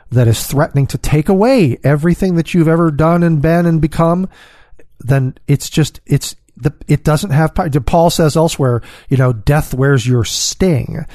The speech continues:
It's like it takes away the, the pain, the sting, the, of death.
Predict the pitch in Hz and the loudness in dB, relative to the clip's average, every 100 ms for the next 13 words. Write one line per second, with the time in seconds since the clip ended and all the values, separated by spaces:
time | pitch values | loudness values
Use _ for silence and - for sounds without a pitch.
0 | - - - 139 156 - - 175 220 - | -14 -6 -2 -2 -2 -4 -2 0 0 -4
1 | - 135 131 165 208 127 113 120 120 - | -6 -2 0 0 0 0 0 2 0 0
2 | 117 123 - 196 196 143 117 - - 196 | -2 0 0 2 2 2 0 -2 0 2
3 | 156 120 117 110 - - - - - - | 2 2 2 0 -6 -20 -18 -20 -18 -4
4 | 127 127 294 - - - | -4 -2 -4 -4 -8 -14